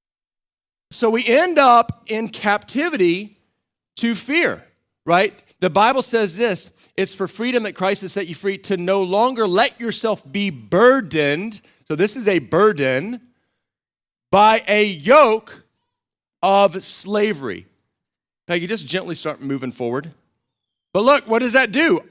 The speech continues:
I start getting led by fear, right? I start getting led around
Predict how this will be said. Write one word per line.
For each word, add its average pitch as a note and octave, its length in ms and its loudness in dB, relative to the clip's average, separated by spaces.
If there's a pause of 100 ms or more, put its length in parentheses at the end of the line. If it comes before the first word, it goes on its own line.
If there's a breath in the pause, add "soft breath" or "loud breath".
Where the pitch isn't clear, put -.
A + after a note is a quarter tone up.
I C4+ 300 2
start G3+ 400 -2
getting F3+ 240 -2
led E3+ 420 0
by D3 180 2
fear, C#3 500 -8 (800)
right? D#3+ 300 0
I G#3+ 240 0
start A3 380 -2
getting F3 240 -4
led G3+ 600 0 (580 soft breath)
around E3+ 880 0